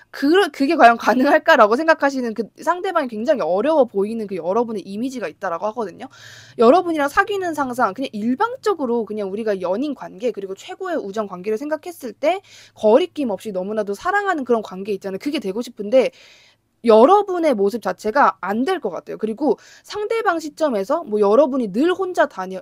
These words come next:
다니든 뭐 에스엔에스라든지 메신저 프로필에 뭐 이성과 있는 모습을 한 번도 보여주지 않았든 상대방은 그냥 여러분의 어떤 분위기에서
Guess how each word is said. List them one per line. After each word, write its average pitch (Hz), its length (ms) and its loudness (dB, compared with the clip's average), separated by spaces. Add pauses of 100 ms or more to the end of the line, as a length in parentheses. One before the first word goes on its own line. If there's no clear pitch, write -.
(120)
다니든 208 500 -8 (320)
뭐 202 240 2
에스엔에스라든지 202 1300 -4
메신저 226 340 -10
프로필에 294 640 -4
뭐 202 160 -6
이성과 294 520 -2
있는 196 360 -6
모습을 196 500 -2
한 381 220 -8
번도 359 280 -4
보여주지 202 520 -2
않았든 185 640 -6 (320)
상대방은 381 720 -2
그냥 277 360 -2
여러분의 285 640 0
어떤 196 260 -4
분위기에서 220 960 -4